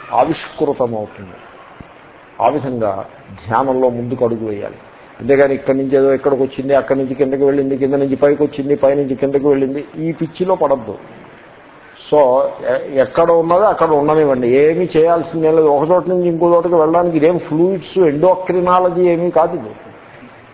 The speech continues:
కాబట్టి just be స్థిరః. అయితే ఈ స్థిరత్వం రావాలి అంటే, ఆ చలత్వం పోయి స్థిరత్వం రావాలి అంటే సమత్వం ఒకటి ఉన్నది.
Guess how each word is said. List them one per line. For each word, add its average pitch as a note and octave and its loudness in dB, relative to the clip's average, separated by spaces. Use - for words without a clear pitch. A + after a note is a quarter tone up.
కాబట్టి C#3 2
just C3+ -2
be E3+ 2
స్థిరః. G2+ -2
అయితే D#3 2
ఈ D3 -2
స్థిరత్వం F3+ -2
రావాలి D3 2
అంటే, B2+ 0
ఆ G3+ -2
చలత్వం D#3 0
పోయి D3+ 2
స్థిరత్వం D3+ -2
రావాలి C3+ 2
అంటే C#3 -2
సమత్వం D#3+ 0
ఒకటి B2 -2
ఉన్నది. F#2 -14